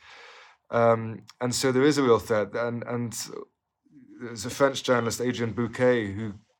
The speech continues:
got, uh, his throat slit, stabbed, survived.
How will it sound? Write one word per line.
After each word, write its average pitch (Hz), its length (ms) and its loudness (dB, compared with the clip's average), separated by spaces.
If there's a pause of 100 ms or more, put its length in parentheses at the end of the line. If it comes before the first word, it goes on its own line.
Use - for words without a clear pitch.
got, 110 400 0 (100)
uh, 110 140 0
his 104 160 -4
throat 120 260 -4
slit, 110 460 -2
stabbed, 110 440 0
survived. 107 680 2